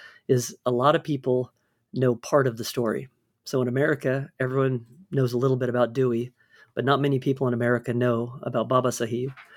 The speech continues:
Ambedkar. Uh, in India, it's kind of the opposite. A lot of people know about Ambedkar, but not many people know about Dewey. Or if they do, they know something, you know, very simple, like pragmatism's all about practical things and doesn't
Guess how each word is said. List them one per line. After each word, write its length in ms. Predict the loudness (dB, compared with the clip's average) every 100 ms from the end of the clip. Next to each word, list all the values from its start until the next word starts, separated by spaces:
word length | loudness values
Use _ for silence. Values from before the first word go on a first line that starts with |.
| -20 -20 -20 _
Ambedkar. 520 | -2 0 0 -2 -6 -8 -20 -20 -20 -8
Uh, 160 | -4 -2
in 140 | -2
India, 480 | 0 0 0 -2 -6 -14 _ -8
it's 180 | -6
kind 180 | 0 0
of 60 | 2
the 100 | 0
opposite. 440 | 0 0 -2 -2
A 60 | 0
lot 200 | 0 0
of 60 |
people 220 | 0 -2 0
know 120 | 0
about 240 | 0 0
Ambedkar, 640 | 0 0 0 0 -2 -4 -8 -18 -20 _
but 100 | -2
not 180 | 0 2
many 160 | 0
people 260 | 0 -2 -2
know 460 | 0 2 0 -4 -8
about 280 | 0 0 2
Dewey. 340 | 0 0 -2
Or 80 | -2
if 80 | 0
they 100 | 0
do, 240 | 0 0
they 80 | 0
know 140 | 0
something, 580 | -2 -4 -2 0 0 -4 -10 -20 -20 _ -10
you 100 | -4
know, 60 | -2
very 340 | 0 0 0
simple, 560 | -4 0 0 0 -6 -10 _ _ -6
like 200 | -6 -6 _ _ -18 -10
pragmatism's 640 | -2 0 0 0 0 0 0
all 140 | 0
about 280 | 0 -2 -2
practical 580 | -2 -2 -2 -4 -4 -6
things 440 | -4 -4 -4 -4
and 120 | -4
doesn't 320 | -2 -2 -4